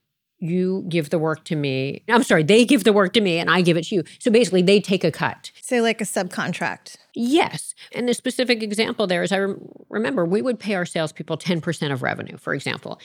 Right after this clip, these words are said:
Speaker 1: if they got a client. In this case, we would pay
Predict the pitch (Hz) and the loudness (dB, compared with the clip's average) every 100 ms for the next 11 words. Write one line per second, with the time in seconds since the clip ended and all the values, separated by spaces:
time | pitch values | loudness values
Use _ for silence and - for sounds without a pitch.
0 | - - 175 - 156 151 139 147 262 196 | -20 -4 -4 -2 -2 0 0 0 -2 -4
1 | - _ _ _ - 202 277 - 190 156 | -4 _ _ _ -6 -4 -4 -4 -2 -2
2 | 202 - - _ _ _ 185 180 202 196 | -2 -10 -20 _ _ _ -8 -2 -2 0
3 | 185 175 - _ - 180 180 170 | 0 -2 -6 _ -4 -2 0 -2